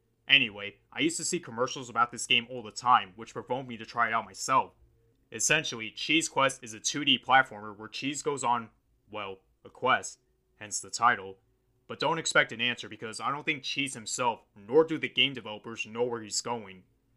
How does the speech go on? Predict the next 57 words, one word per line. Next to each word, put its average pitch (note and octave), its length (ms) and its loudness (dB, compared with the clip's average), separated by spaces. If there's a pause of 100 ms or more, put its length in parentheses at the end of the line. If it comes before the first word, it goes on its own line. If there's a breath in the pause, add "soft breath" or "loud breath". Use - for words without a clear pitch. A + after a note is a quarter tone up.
(160)
Soon C#3+ 280 -4
enough, B2 280 0
the G#2+ 80 -8
game D3+ 260 6
transitions C3 560 -6
to A2+ 100 -10
a G#2 40 -12
two C3+ 200 -6
D C3+ 120 0
side-scroller A#2+ 720 -2
in A#2 100 -12
both C3 220 -8
the A2+ 80 -10
space B2+ 460 -2
and C3 200 6
underwater B2 560 -2
level, G2+ 360 -12 (240)
and A#2 200 2
in A2+ 80 -8
the G#2 80 -10
last A#2+ 300 4
level, C#3+ 400 0
you're A2+ 140 -6
inside C3 380 4
a A2+ 60 -6
giant B2 400 0
bowl A#2+ 300 4
while G#2+ 120 -10
trying B2+ 240 -2
to A#2 80 -6
avoid A2+ 320 -4
cereal B2+ 420 0
that's G#2+ 180 -12
being A2+ 180 -12
poured A#2 280 -4
from A2+ 120 -16
the F#2+ 60 -18
sky. A#2+ 420 10 (440)
The A2 80 -10
biggest D3+ 380 2
takeaway C3+ 420 2
I A#2 40 2
got A2 240 -2
from C#3 100 -10
this B2+ 160 -4
game C3+ 200 2
was A2+ 160 -10
the A2+ 100 -12
many B2+ 380 0
references A#2 540 -4
from A2 160 -14
the G#2+ 120 -8
episodes A#2 480 -8
in A2+ 100 -16
which G#2+ 260 -2
Cheese A#2 320 -6
appeared, G2+ 480 -8